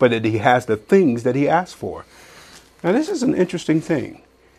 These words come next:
because you have a lot of people who, when they're asking communication, they say that they never get what God wants. They continue to ask God for things, and it doesn't happen. Well, I just have, of the frame of mind, uh, under, un-, understanding that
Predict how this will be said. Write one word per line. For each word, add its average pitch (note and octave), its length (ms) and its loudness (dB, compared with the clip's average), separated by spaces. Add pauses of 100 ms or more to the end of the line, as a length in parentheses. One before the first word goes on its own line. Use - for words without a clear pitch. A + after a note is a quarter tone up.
(220)
because C#3+ 320 2
you C3+ 80 2
have G3+ 180 4
a G3 60 6
lot D3+ 240 6
of D3 80 2
people C3 320 0
who, B2 140 0
when G#2+ 160 2
they're A2 180 2
asking B2 420 0
communication, A2+ 840 -4
they G#2 160 -6
say A2 180 -2
that A2 160 -6
they A2 140 -4
never G2 360 -2
get G#2+ 260 -4
what A#2 300 -4
God G2+ 280 -2
wants. D3+ 420 -8 (380)
They G2+ 120 -6
continue F#2+ 520 -8
to G#2+ 120 -2
ask G2+ 300 -4
God G#2+ 240 0
for A#2 160 -10
things, C3+ 460 -6
and C3+ 120 -4
it C3+ 80 -6
doesn't D3+ 280 -6
happen. C#3 480 -10 (560)
Well, - 180 0
I B2 160 2
just F#3 220 -8
have, E3 180 0
of C#3+ 220 0
the C#3+ 80 -4
frame C#3 500 4
of D3+ 140 -6
mind, F2 320 -6
uh, G2 160 -4
under, A#2 220 2 (200)
un-, B2 160 4 (160)
understanding A2+ 640 0
that G2 200 -4